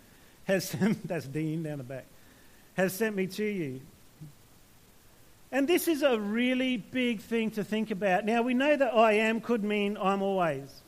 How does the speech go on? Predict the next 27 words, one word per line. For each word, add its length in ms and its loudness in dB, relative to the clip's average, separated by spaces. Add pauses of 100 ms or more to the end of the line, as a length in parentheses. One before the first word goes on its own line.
(100)
Okay, 260 0
God 320 4
is 120 -2
from 180 -2
the 80 -2
beginning 380 0
to 100 -4
the 160 -2
end. 220 0
He, 220 0
he 200 -4
didn't 220 -4
actually 300 -4
have 200 2
a 60 -6
beginning. 580 -4 (360)
He's 160 -2
always 320 2
been. 260 -2
He's 160 -2
always 400 0
existed. 540 -6
So 140 0
it 60 -2
could 140 -4
be, 120 0
"Yeah, 260 2